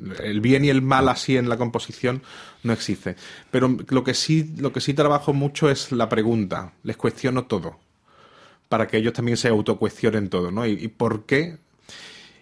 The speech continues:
Y llega un momento que a lo mejor hay algo que no se les sostiene y ellos mismos a través de, de esas preguntas se dan cuenta de, "Ah, esto, esto no,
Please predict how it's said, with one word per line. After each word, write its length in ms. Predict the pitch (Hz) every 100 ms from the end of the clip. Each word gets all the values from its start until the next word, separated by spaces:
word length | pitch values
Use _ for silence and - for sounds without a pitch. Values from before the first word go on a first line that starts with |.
| _
Y 100 | 131
llega 160 | 127 147
un 60 |
momento 320 | 156 160 160 165
que 60 |
a 40 | 143
lo 60 |
mejor 240 | 127 123 143
hay 60 | 147
algo 180 | 151
que 80 | 143
no 120 | 131
se 140 | 131 135
les 140 | 123
sostiene 460 | - 117 - 120 107
y 80 | 113
ellos 200 | 120 139
mismos 300 | 139 147 135
a 20 |
través 280 | 117 117 123
de, 220 | 135 110
de 160 | 117 117
esas 220 | - 120
preguntas 500 | - 120 135 135 139
se 100 | 123
dan 180 | 110 110
cuenta 300 | 117 113 107
de, 120 | 95
"Ah, 160 | - 110
esto, 300 | 117 - -
esto 300 | 113 - -
no, 220 | 123 110